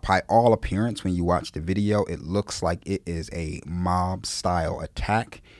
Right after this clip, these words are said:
He goes to pull his car away, to drive away, and Richard Nicoletti opens fire and kills Jeffrey Dennis. And so Richard Nicoletti has been trashed for a while. This was back in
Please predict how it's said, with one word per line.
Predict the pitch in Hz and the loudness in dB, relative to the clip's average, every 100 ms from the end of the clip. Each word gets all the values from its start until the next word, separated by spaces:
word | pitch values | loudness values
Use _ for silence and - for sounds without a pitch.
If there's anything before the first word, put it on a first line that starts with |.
| - | -12
He | - 107 | -6 -2
goes | 104 98 90 | 2 0 0
to | - | -6
pull | 85 - 104 92 87 | -10 -2 0 0 -2
his | 98 - | -6 -8
car | - 87 | -6 -4
away, | - 80 101 110 | -4 0 2 2
to | 107 | 0
drive | 80 80 80 82 | -6 -6 -6 -4
away, | 82 95 104 104 101 - - _ - | -2 2 2 2 0 -6 -20 _ -6
and | 90 80 | -4 -2
Richard | 87 - 92 | -2 -2 -2
Nicoletti | 85 82 82 78 71 65 | -2 -4 -4 -4 -6 -6
opens | 90 - - | -8 -6 -6
fire | - - - | -4 -4 -4
and | - | -4
kills | - - - - - - - | -4 -4 -6 -10 -14 -20 -8
Jeffrey | - - - | -4 -4 -6
Dennis. | - 95 101 - - - | -10 -10 -12 -14 -14 -8
And | 85 | -4
so | - 87 82 82 80 - - _ _ | 0 2 2 0 -4 -8 -18 _ _
Richard | 107 117 127 | 0 4 4
Nicoletti | 123 117 113 110 | 6 6 6 6
has | 80 95 | 2 2
been | 95 92 | 2 2
trashed | - 78 82 - | 2 0 -2 -4
for | 90 | -4
a | 76 | -4
while. | 90 95 - 104 | -4 -6 -8 -10
This | 98 101 - - | -4 -2 -2 -2
was | 104 90 87 85 | 0 2 2 -2
back | 92 82 82 78 | -2 -2 -2 -4
in | 90 87 85 80 82 | -4 -2 -2 -2 -4